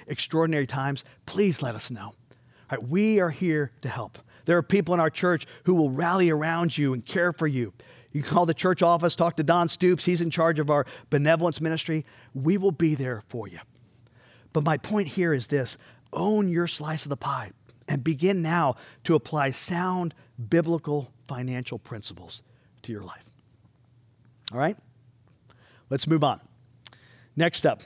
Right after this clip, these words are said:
number two, how can you be better for it relationally? Like, what have you experienced these fast, past few months that,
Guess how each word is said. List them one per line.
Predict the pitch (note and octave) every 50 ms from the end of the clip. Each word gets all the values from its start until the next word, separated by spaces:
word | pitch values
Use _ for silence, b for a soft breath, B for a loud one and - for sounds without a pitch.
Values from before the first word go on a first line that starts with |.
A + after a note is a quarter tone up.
| -
number | - C3+ D#3 E3+ E3+ F#3+
two, | F3 - - E3+ D3+ G#2 - - - _ _ _ _ _ _ b b b b b b b
how | - - G3+ A#3
can | A#3+ C4+ B3 A3+
you | G#3+ G#3
be | F3 D#3+ F3
better | C#3+ A#2+ D#3+ D3+ D3 C#3+
for | C3+ - - C#3+ C3 B2
it | B2 - - - _ - A#2+
relationally? | B2 B2 A#2 A2+ A2+ G#2 G2+ - - - - - - - _ _ _ _ _ _ _ _ _ _ _ _ _ b b b b b b
Like, | E3+ F3 C#3
what | C#3+ D#3+ G3 C4
have | D4+ D4+
you | D4+ C#4 A#3+
experienced | F#3+ - - - - F#3+ F#3 F3+ E3 D#3 D3 - -
these | D#3 D#3 C#3+ -
fast, | - - E3 E3 E3+ E3+ D#3+ -
past | - G3 G3 -
few | - F#3+
months | F3 E3 E3 D#3 -
that, | E3 D3